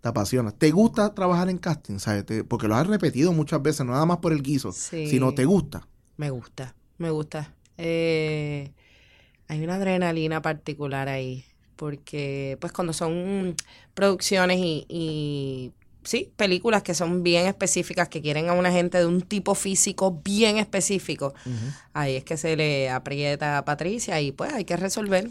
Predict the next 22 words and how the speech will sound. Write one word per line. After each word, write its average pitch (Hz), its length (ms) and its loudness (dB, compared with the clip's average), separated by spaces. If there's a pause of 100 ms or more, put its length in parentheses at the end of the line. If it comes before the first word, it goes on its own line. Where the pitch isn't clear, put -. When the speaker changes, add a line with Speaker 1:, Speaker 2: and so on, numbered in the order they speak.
Speaker 2:
hay 160 120 -6
que 160 120 -10
buscar. 165 580 -4 (600)
Speaker 1:
Y 123 100 0
a 123 60 6
veces 127 300 4
no 165 240 6
te 139 680 4 (240)
Speaker 2:
Es 165 80 -4
un 180 60 0
Speaker 1:
choca, 135 160 6
Speaker 2:
reto 160 360 6
Speaker 1:
no 123 180 0
te 143 120 0
Speaker 2:
también. 143 100 0
Speaker 1:
choca 156 180 4
un 151 240 4
poco 139 420 2
a 113 80 2
tu 107 180 -6
ser 117 200 -2
actriz 131 440 2